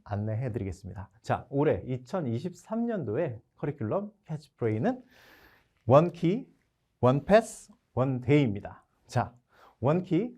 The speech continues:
원 패스, 원 데이가 무슨 뜻인지 함께 살펴보시겠습니다.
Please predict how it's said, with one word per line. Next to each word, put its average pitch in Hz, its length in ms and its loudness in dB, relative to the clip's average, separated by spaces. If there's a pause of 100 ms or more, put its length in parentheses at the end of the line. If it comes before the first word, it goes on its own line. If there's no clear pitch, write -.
원 123 260 -4
패스, 196 440 -4
원 131 240 0
데이가 135 440 0
무슨 120 320 -4
뜻인지 180 520 -6 (100)
함께 123 680 -6
살펴보시겠습니다. 110 1200 -10